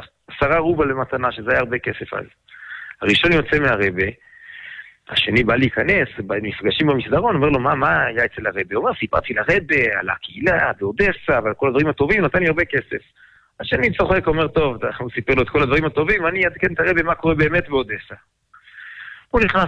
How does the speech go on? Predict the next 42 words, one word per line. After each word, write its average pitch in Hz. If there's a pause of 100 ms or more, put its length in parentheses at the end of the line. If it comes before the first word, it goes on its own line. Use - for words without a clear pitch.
לרבה, 135
הרבה 139
שואל 131
אותו, 123
"מה 127
המצב 120
באודסה?" 107
הוא 120
אומר 143
לו, 135
"רבה, 117 (280)
שנאת 107
חינם, 104 (840)
מחלוקות, 117 (380)
גם 107
יצא 120
הרע 139
ברחובות 156
לא 151
חסר, 143
היה 233
הרבה 233
דברים, 214
לא 147
כמו 214
שהוא 202
סיפר 113
לך, - (100)
יש -
הרבה 190
דברים 165
באודסה." 120
הרבה 165 (380)
היה 147
עצוב, 151
לא 156
מביא 147
לו 135
כלום. 123
הוא 123
אומר 180
לו, 196